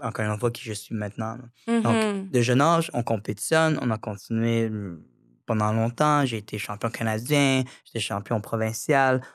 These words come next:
Speaker 1: en taekwondo, j'ai boxé, euh, fait du, du jiu-jitsu brésilien, ainsi de suite. À l'âge de dix-sept ans, ah,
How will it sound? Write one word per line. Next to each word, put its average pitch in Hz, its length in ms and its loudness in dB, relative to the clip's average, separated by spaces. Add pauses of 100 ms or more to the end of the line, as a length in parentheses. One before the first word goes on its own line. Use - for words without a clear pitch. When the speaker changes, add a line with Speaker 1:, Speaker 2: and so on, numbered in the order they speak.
(100)
Speaker 1:
en 104 80 -2
taekwondo, 113 640 2
j'ai 107 140 -4
boxé, 139 760 0 (460)
euh, 101 320 -2
fait - 180 -12
du, 98 180 -14 (380)
du 117 140 -6
jiu-jitsu 107 240 -10
brésilien, 107 460 -6 (360)
ainsi 123 140 -4
de 120 120 -4
suite. 117 300 -6 (440)
À 120 100 0
l'âge 147 180 4
de 147 60 0
dix-sept 135 400 0
ans, 147 180 4 (960)
ah, - 40 -14